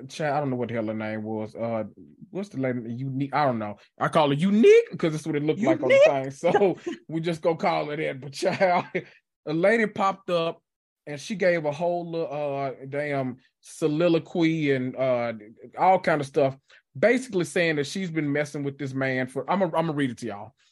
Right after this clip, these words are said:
Speaker 1: It says, "The most effed up thing the universe can do is to let you meet the right person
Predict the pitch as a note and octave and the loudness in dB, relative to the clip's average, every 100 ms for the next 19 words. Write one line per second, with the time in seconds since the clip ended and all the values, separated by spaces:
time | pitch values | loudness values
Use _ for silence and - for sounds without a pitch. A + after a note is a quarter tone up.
0 | _ _ _ _ _ _ _ D3+ - E3 | _ _ _ _ _ _ _ -6 0 4
1 | D3+ C3+ - _ C3 D3 D#3 C#3 - G#3+ | 4 2 -12 _ -4 2 2 0 2 2
2 | B3+ - G3+ G3+ E3+ D3+ C#3+ C#3 C#3 B2+ | 2 2 2 2 0 2 2 0 -4 -6
3 | B2 D#3 D#3+ D3 D3 - C#3 B2+ A#2+ A#2 | -6 -4 -4 -4 -4 -4 -4 -2 -2 -4
4 | - _ _ C#3 C#3+ C#3 D#3+ D#3+ D#3+ C#3 | -10 _ _ -8 -2 2 2 0 -4 -2
5 | D3+ C#3+ B2 C3 C#3+ C#3 - C#3+ B2 B2 | -4 -2 -2 0 -2 -2 -2 -2 -2 -8
6 | A2+ A2+ | -10 -12